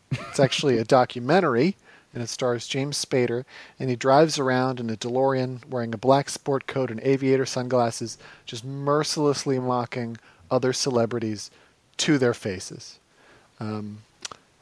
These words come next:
here are a few excerpts. "Hey, Molly Ringwald, congratulations on your success. You are on a train that will never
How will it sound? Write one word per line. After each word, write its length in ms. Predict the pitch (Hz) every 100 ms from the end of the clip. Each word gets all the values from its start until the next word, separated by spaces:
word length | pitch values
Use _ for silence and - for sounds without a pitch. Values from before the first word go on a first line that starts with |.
| _ _
here 300 | - 131 117
are 160 | - 120
a 60 |
few 220 | - 120
excerpts. 520 | 95 98 - - - - - _ _ _ _ _ -
"Hey, 320 | 175 185 117
Molly 400 | 104 117 160 190
Ringwald, 960 | 180 151 185 226 185 127 104 98 - - _ - 127 117 - 147
congratulations 1000 | 185 185 160 139 131 139 - 151 143 135
on 220 | - 107
your 200 | 110 123 123
success. 800 | - 120 - - 107 107 - - - - _ -
You 240 | 147 220
are 100 | 254
on 120 | 175 147
a 60 |
train 640 | 139 - 156 143 143 143 139 - - -
that 160 | 127 127
will 200 | 120 117
never 680 | 117 120 139 135 147 147